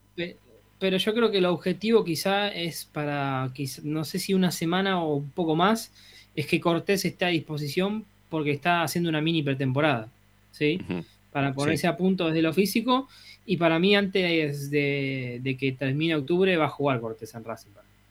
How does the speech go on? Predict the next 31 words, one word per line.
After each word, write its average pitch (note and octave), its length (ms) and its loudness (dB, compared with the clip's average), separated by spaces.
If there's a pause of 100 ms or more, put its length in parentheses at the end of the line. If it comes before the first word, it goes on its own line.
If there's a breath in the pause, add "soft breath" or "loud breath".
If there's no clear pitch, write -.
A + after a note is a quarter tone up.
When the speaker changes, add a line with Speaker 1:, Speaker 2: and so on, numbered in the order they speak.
Speaker 2:
Claro, G2 360 -2 (160)
aunque A#2+ 240 -2
Speaker 1:
Por, C#3+ 60 4
Speaker 2:
sea D3 100 8
lo C3+ 80 8
van C3 80 8
Speaker 1:
por - 20 8
Speaker 2:
a B2+ 40 6
Speaker 1:
esta - 100 0
Speaker 2:
probar, B2+ 180 4
lo A2 60 6
Speaker 1:
urgencia G3 200 2
Speaker 2:
van F3+ 40 6
a - 20 2
Speaker 1:
de F3+ 80 4
no - 60 0
Speaker 2:
probar. F3 160 0
Speaker 1:
tener E3+ 80 2
a F3 40 2
Mena, D3 300 0
claro, E3 360 2 (140)
por, C#3+ 140 -2
Speaker 2:
Claro, D3+ 80 0
Speaker 1:
para D3+ 140 4
Speaker 2:
claro, C#3+ 60 0
Speaker 1:
saber D#3+ 200 2
Speaker 2:
claro. F#3 200 -2
Speaker 1:
qué, D#3+ 340 0
qué E3 120 -2
condiciones D#3 460 -2
tiene. F3 240 0